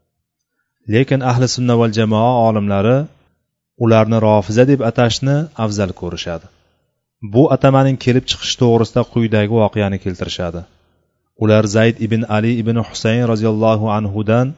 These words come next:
Abu Bakr va Umar haqidagi fikrini so'rashganda, u bu ikkalalarini maqtab, ularga rahmat tilab duo qiladi.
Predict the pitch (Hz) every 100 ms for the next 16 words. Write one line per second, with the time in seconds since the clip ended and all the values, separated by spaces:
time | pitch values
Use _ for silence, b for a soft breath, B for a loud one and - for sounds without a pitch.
0 | _ 120 120 123 117 123 - 123 120 127
1 | 120 127 120 120 123 117 110 - - 110
2 | 107 110 104 - 104 98 110 135 139 _
3 | _ _ _ _ _ _ - 113 127 139
4 | b b b 104 120 160 131 - 120 117
5 | 110 104 104 101 95 - 107 - - _
6 | _ _ _ _ - 120 113 110 107 95
7 | 98 120 - 147 151 127 107 87 - 85
8 | 85